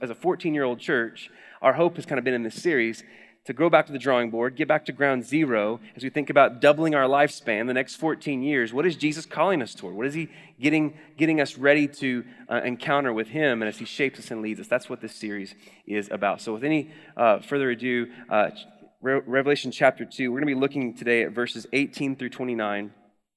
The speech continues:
This is the fourth letter to the church at Thyatira, and, uh, it's the longest of the seven letters, and so I wanna begin our time together by reading it,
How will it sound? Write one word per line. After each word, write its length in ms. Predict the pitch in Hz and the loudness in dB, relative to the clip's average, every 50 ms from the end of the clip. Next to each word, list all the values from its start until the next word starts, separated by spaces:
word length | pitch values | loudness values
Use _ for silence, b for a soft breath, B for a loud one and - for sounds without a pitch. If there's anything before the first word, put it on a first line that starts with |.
| _ _ _ - | _ _ _ -16
This 140 | - - 135 | -14 -12 -8
is 60 | 127 | -8
the 60 | 127 | -8
fourth 360 | 131 - 156 170 175 175 175 | -6 0 2 2 2 2 4
letter 320 | 156 151 139 139 143 147 - b b b b b b b b b | 4 4 6 6 4 2 -2 b b b b b b b b b
to 40 | - | -6
the 80 | 120 | -6
church 300 | - - - 175 165 170 | -6 -2 0 0 0 0
at 100 | 170 - | 0 -4
Thyatira, 760 | - - 151 151 143 139 - - 147 127 113 107 107 117 127 - - _ b b b b b b - | 2 4 6 6 6 6 4 2 4 4 6 6 4 4 2 -2 -16 _ b b b b b b -6
and, 380 | 117 120 120 117 117 117 113 | -4 0 0 0 0 2 4
uh, 180 | 120 117 110 104 - | 6 6 6 6 4
it's 160 | 135 113 - | 0 -6 -4
the 120 | - 131 | -4 -2
longest 640 | 123 127 135 147 160 165 160 139 - 131 - - - | 0 4 6 6 8 6 6 4 2 0 0 -2 -6
of 100 | 123 113 | -4 -4
the 60 | 117 | -4
seven 340 | - - 143 131 117 113 110 | -6 0 0 0 0 0 0
letters, 400 | 110 110 107 110 123 131 - - - | 2 2 2 2 0 -2 -4 -8 -12
and 160 | 113 110 107 | -14 -14 -8
so 180 | - 120 110 | -4 0 2
I 40 | 113 | 2
wanna 180 | 120 135 127 120 | 2 2 0 -2
begin 260 | 113 117 120 143 143 | -4 -4 -2 2 2
our 80 | 147 135 | 2 2
time 260 | - 147 131 123 123 | 2 0 -2 0 0
together 280 | 123 117 120 117 123 | 0 -2 -2 -2 0
by 100 | 107 104 | 0 -2
reading 360 | 101 104 120 135 127 113 107 110 | -2 0 0 -2 0 0 0 -2
it, 160 | 120 147 | -2 -4